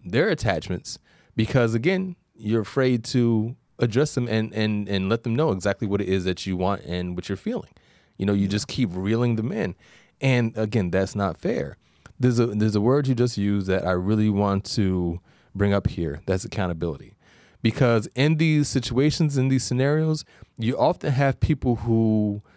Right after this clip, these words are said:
Speaker 1: will, will define things as being controlling.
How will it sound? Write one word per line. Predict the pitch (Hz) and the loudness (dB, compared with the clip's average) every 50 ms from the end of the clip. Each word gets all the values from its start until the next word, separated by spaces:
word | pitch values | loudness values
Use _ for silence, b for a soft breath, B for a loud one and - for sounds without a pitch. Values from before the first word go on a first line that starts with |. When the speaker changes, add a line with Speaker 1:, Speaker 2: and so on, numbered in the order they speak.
| b b b b b b b b b b b b b b b b b b _ _ _ _ _ _ _ _ _ _ _ _ _ _ _ _ - | b b b b b b b b b b b b b b b b b b _ _ _ _ _ _ _ _ _ _ _ _ _ _ _ _ -8
Speaker 1:
will, | 202 147 - 135 120 | -2 0 0 0 0
will | 127 127 127 117 | 0 0 0 2
define | 110 113 - - 147 151 156 143 | 0 -2 0 0 0 2 2 2
things | - 147 123 113 | 2 0 0 2
as | 117 107 | 0 0
being | 104 117 120 117 | 0 0 0 0
controlling. | 110 104 101 104 - 127 95 82 - - - | 0 -4 -6 -6 -2 -2 -2 -2 -4 -10 -20